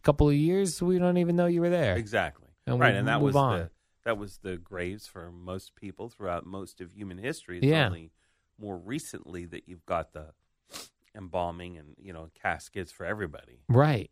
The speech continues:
Speaker 1: Yeah, it's very strange.
Speaker 2: It is. It is. 'Cause, you know,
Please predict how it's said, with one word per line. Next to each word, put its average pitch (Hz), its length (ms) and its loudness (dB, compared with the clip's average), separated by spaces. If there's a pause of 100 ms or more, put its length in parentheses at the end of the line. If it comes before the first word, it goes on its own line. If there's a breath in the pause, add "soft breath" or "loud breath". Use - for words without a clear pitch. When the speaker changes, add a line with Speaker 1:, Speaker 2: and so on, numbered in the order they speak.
(720)
Speaker 1:
Yeah, 143 100 2
it's 123 140 2
very 139 240 0
strange. 120 600 -4
Speaker 2:
It 113 160 0
is. 113 400 -2
It 98 180 -10
is. 80 400 -12 (200)
'Cause, 92 320 -14
you 101 100 -16
know, 73 160 -20